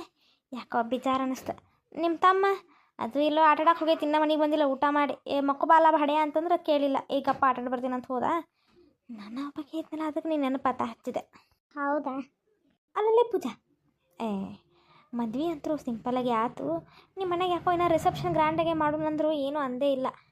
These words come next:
Speaker 1: ನಾನು ನಿಮ್ಮ ಅತ್ತಿಗೆ ಹಚ್ಚಿ ಒಂದು ಮಾತು ಕೇಳ್ಬೇಕಂತ ಮಾಡೀನಿ. ಆ, ಅಂದ್ರೆ ನಮ್ಮ ಮಂದಿ ಯಾಕೋ ಎಲ್ಲರೂ ಕೇಳ್ತಾರೆ ನೋಡು, "ಇರಾಕೆ ಒಬ್ಬಾಕಿ ಮಗಳ ಗಿರ್ಜೆ,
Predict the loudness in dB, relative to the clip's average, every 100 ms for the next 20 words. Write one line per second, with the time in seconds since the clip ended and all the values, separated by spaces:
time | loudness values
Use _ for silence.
0 | _ -6 -6 -4 -2 -4 -4 -6 -8 -8
1 | -8 -4 -4 -2 -4 -4 -6 -4 -2 -2
2 | -2 -4 -4 -2 -2 -4 -8 _ _ -20
3 | -16 -10 -6 -4 -4 -4 -4 -2 -2 -2
4 | -2 -2 -2 -2 2 2 2 2 2 0
5 | 0 0 0 0 -2 -4 _ _ 2 2
6 | 4 4 4 2 2 0 2 2 2 -2
7 | -2 0 2 0